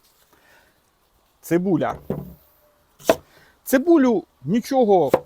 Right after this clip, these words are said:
тут такого придумувати не треба. Рубається вона на кубик. В кого більший, в кого менший, хто як вміє. Хто не вміє, той рубає як уміє.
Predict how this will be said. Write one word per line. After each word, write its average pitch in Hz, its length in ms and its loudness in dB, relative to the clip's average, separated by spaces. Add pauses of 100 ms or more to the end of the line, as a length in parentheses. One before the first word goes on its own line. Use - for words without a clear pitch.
(140)
тут 214 180 -2
такого 165 680 0 (760)
придумувати 180 640 -2
не 196 120 -6
треба. 226 400 2
Рубається 180 600 2
вона 175 300 0
на 165 140 -4
кубик. 233 580 2 (960)
В - 120 -20
кого 190 320 6
більший, 202 460 0
в - 80 -6
кого 165 320 2
менший, 214 520 -2
хто - 220 -6
як 180 260 2
вміє. 208 520 0 (680)
Хто - 280 0
не 214 140 0
вміє, 226 400 2
той 180 320 0 (560)
рубає 185 560 2
як 160 240 -2
уміє. 131 260 -10